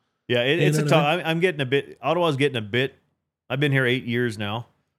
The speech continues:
Speaker 1: Great city, a lot of great, great, great, great people. Like, a lot of friends here. I'm not saying that.
Speaker 2: Absolutely.
Speaker 1: But it's getting a bit, it's getting a bit stale. It's getting a bit, uh, the mentality's starting to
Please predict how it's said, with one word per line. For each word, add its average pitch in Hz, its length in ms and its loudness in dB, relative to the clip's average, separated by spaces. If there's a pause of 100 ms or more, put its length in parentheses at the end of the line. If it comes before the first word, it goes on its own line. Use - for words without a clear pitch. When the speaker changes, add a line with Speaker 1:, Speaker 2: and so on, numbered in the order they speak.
(380)
Speaker 1:
Great 143 280 0
city, 135 340 0
a 127 40 0
lot 131 200 0
of 110 140 -8
great, 131 260 -10
great, 151 300 -4
great, 131 320 -4
great 120 260 -8
people. 101 440 -12
Like, 104 200 -12
a 113 40 -6
lot 120 140 0
of 117 60 -8
friends 113 280 -8
here. 113 100 -4
I'm 110 80 -4
not 110 140 -6
saying 107 120 -10
that. 98 140 -10
Speaker 2:
Absolutely. 127 420 0
Speaker 1:
But 147 40 4
it's 123 100 -2
getting 165 220 0
a 139 40 -4
bit, 139 280 0 (280)
it's - 120 -20
getting 139 180 0
a 123 60 -6
bit 127 200 -4
stale. 135 640 -4
It's 107 160 -12
getting 120 240 -4
a 110 40 -6
bit, 113 380 -4 (460)
uh, 104 280 -10
the 113 140 -10
mentality's 117 680 -2
starting 113 340 -4
to 110 400 -4